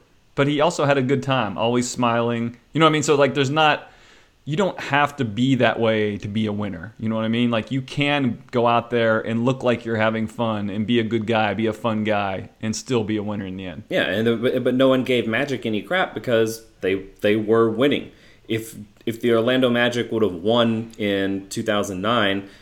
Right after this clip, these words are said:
Speaker 2: we wouldn't be, even be having this conversation, and no one would even be criticizing anything that, that Dwight has said and done.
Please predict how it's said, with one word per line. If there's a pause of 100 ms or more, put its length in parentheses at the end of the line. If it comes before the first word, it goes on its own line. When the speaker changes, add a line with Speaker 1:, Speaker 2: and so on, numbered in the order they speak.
(220)
Speaker 2:
we
wouldn't
be,
even
be
having
this
conversation,
and
no
one
would
even
be
criticizing
anything
that,
that
Dwight
has
said
and
done.